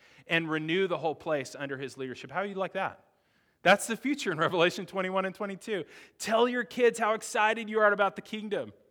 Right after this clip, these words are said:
right? We also should pour forth about His goodness. This psalm tells us not only that the Lord is powerful, but that He's good. You guys remember in the Chronicles of Narnia? When Lucy, she had heard about the power of Aslan. Now,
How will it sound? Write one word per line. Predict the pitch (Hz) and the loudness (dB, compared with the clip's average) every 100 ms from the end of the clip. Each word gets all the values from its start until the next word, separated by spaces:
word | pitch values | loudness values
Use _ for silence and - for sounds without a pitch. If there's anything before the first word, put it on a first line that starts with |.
| _ _ _ _ _ _ _ 151 | _ _ _ _ _ _ _ 2
right? | 180 247 - - - _ _ - | 4 4 0 -20 -20 _ _ 0
We | 180 | 10
also | 214 233 247 | 10 10 2
should | - 214 | -2 0
pour | 214 214 | 2 2
forth | - 202 214 | 2 -2 4
about | 208 208 | 6 6
His | 156 | 2
goodness. | 127 202 196 113 - - _ _ _ _ _ _ | 0 0 0 -10 -12 -18 _ _ _ _ _ _
This | 165 156 | -6 0
psalm | 208 208 | 2 2
tells | 202 220 190 | 4 0 0
us | 196 | 2
not | 202 | 4
only | 214 226 | 4 0
that | 202 190 | -4 -4
the | 180 | -2
Lord | 190 190 | 0 -2
is | - | -6
powerful, | - 247 233 202 | -2 0 0 -2
but | 165 170 | -8 -4
that | 185 | -4
He's | 175 120 | -4 -8
good. | 107 156 135 87 - _ _ _ _ _ _ - | -4 0 -2 -4 -18 _ _ _ _ _ _ 4
You | |
guys | 208 | 4
remember | 196 185 190 | 6 2 2
in | 180 | 0
the | |
Chronicles | - 185 170 180 156 | 2 2 2 -2 -8
of | 147 | -4
Narnia? | 143 156 165 165 _ _ _ _ - | 0 0 -4 -10 _ _ _ _ -2
When | 156 147 | -2 0
Lucy, | 151 196 - 175 135 | 0 -2 -2 -6 -6
she | - | -4
had | 160 | -4
heard | 147 185 | 0 2
about | 185 156 | 2 0
the | - | -4
power | - 202 220 226 170 | 2 8 10 10 6
of | 135 | 4
Aslan. | 127 120 120 110 | 2 2 -4 -6
Now, | 131 151 | -2 2